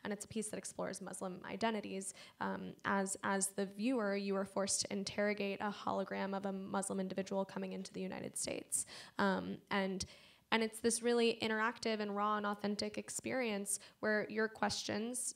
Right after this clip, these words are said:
uh, you know, uh, your questions prompt a variety of different answers, and you can take a variety of different paths, and then this individual's fate is ultimately up to you, whether they're allowed a-, access and entry or not. Um, and so, uh, you know, I think to s-,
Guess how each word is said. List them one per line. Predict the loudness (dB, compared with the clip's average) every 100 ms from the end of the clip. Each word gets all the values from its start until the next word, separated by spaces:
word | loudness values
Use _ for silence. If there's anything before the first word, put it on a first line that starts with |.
| -4
uh, | -4 -4 -4 -8 -12 -10
you | -2 2
know, | 2 0 -4 -10 -16 _ _ _ _ -14
uh, | -12 -12 -10
your | 0 0 0
questions | -2 -2 0 -2 -4 -4 -6
prompt | -2 -2 -2 -4
a |
variety | 0 0 0 0
of | -2
different | -4 -8 -10 -8
answers, | -8 -6 -4 -4 -4 -4
and | -4
you | -6
can | -6
take | -6 -6 -4
a |
variety | -4 -2 -4 -4
of | -8
different | -10 -14
paths, | -4 -2 0 -4
and | -8
then | -6 -6
this | -6
individual's | -6 -4 -4 -4 -4 -6 -14 -16 0
fate | 6 6 6
is | 0 0 2 0 -2 -6 _ _
ultimately | 0 0 -2 -4 -4
up | -2
to | -2 0
you, | 2 2
whether | 0 2 2
they're | 2 0
allowed | 0 0 -2 -4 -4
a-, | -4 -2 -2
access | -2 -2 -4 -2
and | -2
entry | -2 -4 -4 -2
or |
not. | 0 0 0 -4 -16 -18 -2
Um, | 0 2 -2 -4
and | -2 0
so, | 4 4 2 -2
uh, | -10 -14 -2
you | 2
know, | 4
I | 2
think | 2 -2 -2
to |
s-, | -4